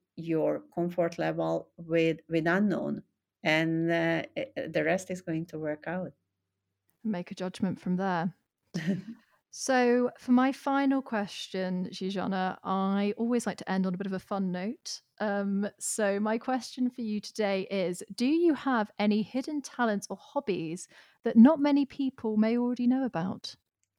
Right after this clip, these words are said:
Speaker 1: I, I have two.
Speaker 2: Ooh.
Speaker 1: Uh, um, I'm an overachiever. Uh, that's
Speaker 2: <laughs>
Speaker 1: clear, right? So I dance Argentine tango for, uh, six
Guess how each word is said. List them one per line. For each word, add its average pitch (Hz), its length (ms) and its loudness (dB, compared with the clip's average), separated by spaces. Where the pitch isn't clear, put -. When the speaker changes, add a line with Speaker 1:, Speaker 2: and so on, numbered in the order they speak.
Speaker 1:
I, 220 480 4
I 190 140 6
have 170 260 0
two. - 320 -8
Speaker 2:
Ooh. 233 160 -6
Speaker 1:
Uh, 165 500 6
um, 175 280 6
I'm 170 180 4
an - 100 4
overachiever. 147 1000 2
Uh, 165 220 8
that's 170 260 6
Speaker 2:
<laughs> 175 60 4
Speaker 1:
clear, - 260 -2
right? 170 300 4
So 190 420 4
I 190 140 4
dance 214 420 2
Argentine 165 640 0
tango - 600 -2
for, 151 920 0
uh, 156 360 2
six - 600 -6